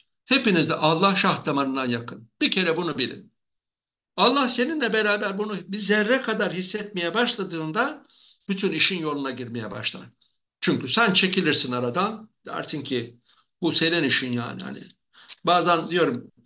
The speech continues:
"Kendimi denemek için" diyorum, "Allah'ım arabayı sen kullanıyorsun." Böyle y-, arabada gözümü kapatıyorum, arabayla gidiyorum. Şaka şaka, yok öyle bir şey. Ya sakın denemeyin ha. Bunlar hani böyle filmin altında yazıyor ya,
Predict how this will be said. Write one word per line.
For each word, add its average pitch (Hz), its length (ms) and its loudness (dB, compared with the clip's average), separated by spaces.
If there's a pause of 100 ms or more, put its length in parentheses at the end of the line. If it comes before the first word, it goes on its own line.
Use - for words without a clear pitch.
(500)
"Kendimi 151 420 -2
denemek 135 380 0
için" 123 260 -4
diyorum, 165 180 -4
"Allah'ım 139 340 -2
arabayı 143 380 -4
sen 139 220 -4
kullanıyorsun." 123 720 -4
Böyle 127 200 -4
y-, 131 180 -8
arabada 127 360 -4
gözümü 131 380 -4
kapatıyorum, 120 580 -4
arabayla 117 460 -2
gidiyorum. 107 440 -10 (560)
Şaka 139 400 2
şaka, 113 480 -2
yok 123 260 -4
öyle 110 160 0
bir 107 60 -6
şey. - 260 -4 (380)
Ya 120 200 -2
sakın 135 380 0
denemeyin 123 400 -2
ha. 120 260 -4 (640)
Bunlar 131 580 4
hani 120 480 -4
böyle 123 180 -2
filmin 131 300 -2
altında 127 380 -2
yazıyor 151 260 0
ya, 117 180 0